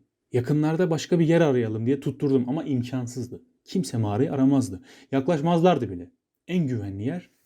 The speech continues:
mağaraydı. Sevinçle herkes kucaklaştı tekrar. Bizim ekip ellerimizi üst üste koyduk ve bağırdık.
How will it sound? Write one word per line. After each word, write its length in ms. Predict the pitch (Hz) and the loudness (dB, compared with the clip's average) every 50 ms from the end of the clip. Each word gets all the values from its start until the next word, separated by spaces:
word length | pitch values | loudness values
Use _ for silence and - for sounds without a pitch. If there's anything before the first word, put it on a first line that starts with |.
| _ | _
mağaraydı. 440 | - 123 117 107 90 85 85 - _ _ _ _ _ _ _ _ _ _ _ _ _ _ | -2 -2 -2 -2 -2 -8 -14 -18 _ _ _ _ _ _ _ _ _ _ _ _ _ _
Sevinçle 460 | _ - - 131 131 139 123 - 123 113 | _ -4 -2 0 0 0 0 -2 -4 -4
herkes 360 | 135 160 139 - 139 127 131 | -2 -4 0 0 0 0 0
kucaklaştı 580 | - 123 117 123 120 - 117 110 - - - | -2 2 2 2 2 2 -4 -4 -4 -8 -14
tekrar. 520 | - - 127 - - 117 - - - _ _ _ _ - | -18 -18 -20 -18 -18 -18 -18 -18 -20 _ _ _ _ -8
Bizim 200 | 131 127 143 139 | -4 0 0 0
ekip 340 | 127 127 143 139 131 - | 2 2 0 -2 -2 -2
ellerimizi 500 | 143 123 135 131 131 123 123 120 120 131 | 0 2 4 4 4 4 2 0 0 0
üst 220 | 131 131 120 - - | 0 0 -2 -4 -8
üste 240 | 120 - - 120 117 | -8 -2 -2 -2 -2
koyduk 400 | - 120 117 113 113 120 120 - | 0 0 0 0 0 -2 -2 -2
ve 140 | 123 113 | -2 0
bağırdık. 520 | 104 113 110 104 101 95 - - - _ | 0 0 0 -2 -4 -6 -10 -14 -18 _